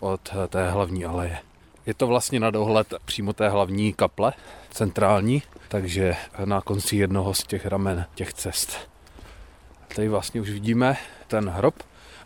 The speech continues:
Je teda opravdu takhle schovaný za tím vysokým keřem a vidět je socha od sochaře Antona Hanáka. Ta socha byla původně ve vile Primavesi, tedy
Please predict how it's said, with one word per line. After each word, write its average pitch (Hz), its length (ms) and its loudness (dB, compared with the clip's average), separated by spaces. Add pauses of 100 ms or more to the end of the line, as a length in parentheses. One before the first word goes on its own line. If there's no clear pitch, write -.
Je 110 140 2
teda 110 220 2
opravdu 110 300 0
takhle 107 280 -6
schovaný 104 340 -2
za 101 120 -2
tím 113 160 -2
vysokým 107 420 -2
keřem 117 460 2 (720)
a 95 680 4
vidět 101 320 0
je 101 260 4 (200)
socha 101 500 0
od 98 380 -2
sochaře 104 440 2
Antona 104 400 4
Hanáka. 101 580 4 (140)
Ta 98 140 0
socha - 300 -4 (120)
byla 95 220 2
původně 98 460 0
ve 92 100 2
vile 95 220 0
Primavesi, 98 580 -4
tedy 98 260 4